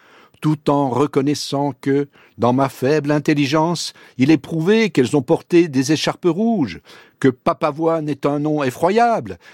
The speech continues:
et qu'on les a vues dans les barricades pour combattre selon leurs accusateurs, pour ramasser les blessés selon elles.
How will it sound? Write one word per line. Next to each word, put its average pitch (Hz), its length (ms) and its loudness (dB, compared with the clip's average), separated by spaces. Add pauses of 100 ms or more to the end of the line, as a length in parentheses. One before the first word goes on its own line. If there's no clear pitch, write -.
et 131 120 4
qu'on 139 220 2
les 156 220 4
a 160 60 2
vues 160 260 -6
dans 151 120 0
les 147 120 2
barricades 156 760 -4
pour - 240 -12
combattre 165 580 0
selon 151 280 -2
leurs 143 240 0
accusateurs, 170 800 0 (400)
pour - 160 -12
ramasser 127 500 0
les 120 120 0
blessés 127 640 0 (160)
selon 107 360 -4
elles. 90 300 -2